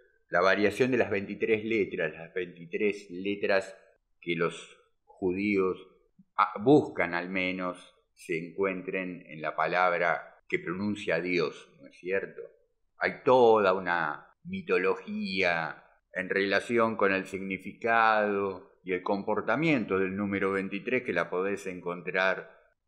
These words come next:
en cientos, decenas al menos de trabajos más serios, menos serios, más vinculados con la fantasía, la ficción, el terror. Recordá aquel, aquella película, o te recomiendo aquella película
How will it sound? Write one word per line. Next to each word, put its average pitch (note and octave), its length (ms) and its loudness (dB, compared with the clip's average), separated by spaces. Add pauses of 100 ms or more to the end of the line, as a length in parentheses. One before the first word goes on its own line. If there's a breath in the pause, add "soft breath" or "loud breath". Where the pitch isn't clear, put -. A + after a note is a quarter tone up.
en E2+ 200 -10
cientos, G2 580 -2
decenas F#2+ 560 -2
al F2+ 120 -4
menos F#2+ 300 -4
de F2+ 120 -2
trabajos F#2 1080 2
más G#2+ 240 -2
serios, F#2 440 -2
menos G2+ 300 -6
serios, E2+ 500 -4
más F2 160 -4
vinculados E2+ 640 -4
con D#2+ 180 -6
la C#2+ 220 -4
fantasía, D#2+ 920 -6
la C2+ 320 -8
ficción, F2+ 520 -4
el C2 120 -12
terror. E2 540 0 (440)
Recordá F#2 460 2
aquel, F#2 720 0
aquella F#2+ 460 0
película, G2 560 0
o F2+ 100 0
te F2+ 100 0
recomiendo B2 500 0
aquella G2+ 360 0
película F#2 760 0